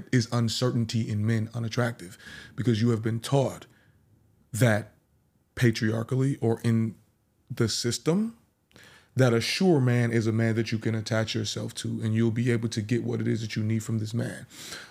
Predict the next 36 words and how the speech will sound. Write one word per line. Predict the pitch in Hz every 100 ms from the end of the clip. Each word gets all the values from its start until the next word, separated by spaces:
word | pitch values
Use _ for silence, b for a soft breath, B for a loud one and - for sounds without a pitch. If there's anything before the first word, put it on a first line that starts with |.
| -
But | 117
once | 110 123 117
again, | 120 127 107 B B -
do | 123 160
you | 151 139
have | 131 120
the | 104
grace | 113 113 120 127 113
to | - 117
be | 123 120
able | 113 113
to | 117
create | - 113 117 143
the | 131
space | - - 131 123 - B B
for | - 135 123
this | 113 120 117
man's | 117 117 110 -
uncertainty? | 113 107 104 - 127 123 101 92 92 85 - B B
So | - 123 120 -
the, | 131 127
one | 123 151
of | 170
the, | 160 147
one | 123 165
of | 160
the, | 139 123
one | 127
of | 143 123
the | 117 123 123
examples | 107 117 117 110
that | 110
I |
like | 113 113 104
to | 104
use | 107 104 104